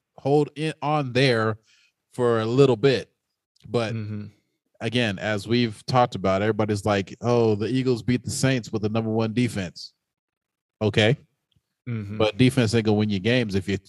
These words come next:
Speaker 1: if your offense can't score. That's,
Speaker 2: Yeah.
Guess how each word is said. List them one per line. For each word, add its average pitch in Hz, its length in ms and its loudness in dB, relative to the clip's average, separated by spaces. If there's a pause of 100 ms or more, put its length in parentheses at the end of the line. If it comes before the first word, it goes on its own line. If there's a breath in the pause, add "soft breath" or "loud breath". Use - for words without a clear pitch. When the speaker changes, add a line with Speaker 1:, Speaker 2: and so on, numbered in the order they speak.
Speaker 1:
if 101 140 -4
your 101 160 6
offense 104 280 2
can't 95 200 -4
score. 117 260 -2 (1120)
That's, 110 140 0
Speaker 2:
Yeah. 139 60 -2